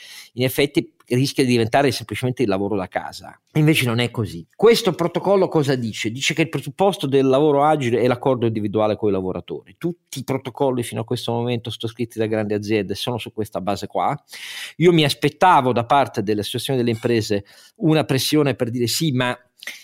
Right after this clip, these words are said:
mm, perché non sia perdita di capacità organizzativa dell'impresa, nella piccola impresa basterà una microsindacalizzazione contraria e, eh, gli indi-, i la-, i lavoratori,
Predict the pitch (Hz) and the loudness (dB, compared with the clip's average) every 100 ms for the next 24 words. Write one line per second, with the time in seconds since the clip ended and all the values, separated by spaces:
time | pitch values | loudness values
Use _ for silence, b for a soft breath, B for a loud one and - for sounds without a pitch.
0 | B _ _ 117 107 - 143 - 160 131 | B _ _ -18 -18 -4 -2 2 2 2
1 | - 156 156 151 143 127 135 - - 156 | 2 4 2 2 0 -2 -4 -2 -2 2
2 | 139 117 123 127 131 151 127 131 127 151 | 2 2 2 0 2 4 4 2 2 2
3 | 113 113 113 143 131 127 117 135 117 98 | 2 0 0 0 0 0 2 2 2 0
4 | 110 - 120 117 113 113 123 120 135 127 | -2 0 2 2 0 -2 -2 -4 -2 -2
5 | 117 120 110 113 - 127 - 120 123 123 | 2 0 0 -4 -4 -4 -2 -4 0 2
6 | 113 110 104 98 110 110 107 110 101 107 | 2 2 0 0 -2 -2 -2 -4 -2 -2
7 | 113 113 110 110 107 117 110 113 110 - | -2 -2 -4 -2 0 0 0 0 -2 0
8 | 123 117 104 | 0 0 -2